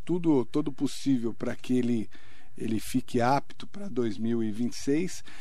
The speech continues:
mas eu acho que o que o Bolsonaro conseguiu como presidente é algo maior,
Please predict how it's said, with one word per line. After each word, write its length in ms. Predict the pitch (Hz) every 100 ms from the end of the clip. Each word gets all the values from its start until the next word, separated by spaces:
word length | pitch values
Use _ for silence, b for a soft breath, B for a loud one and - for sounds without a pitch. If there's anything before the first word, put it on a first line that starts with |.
| B -
mas 220 | 170 165
eu 120 | 175
acho 240 | 190 170 -
que 100 | 151
o 20 |
que 160 | -
o 40 | 196
Bolsonaro 540 | 170 135 147 131 120
conseguiu 480 | 107 120 101 113 113
como 220 | 123 113
presidente 800 | 98 110 101 113 160 156 - 135
é 40 | 135
algo 220 | 156 151
maior, 560 | 151 165 127 117 123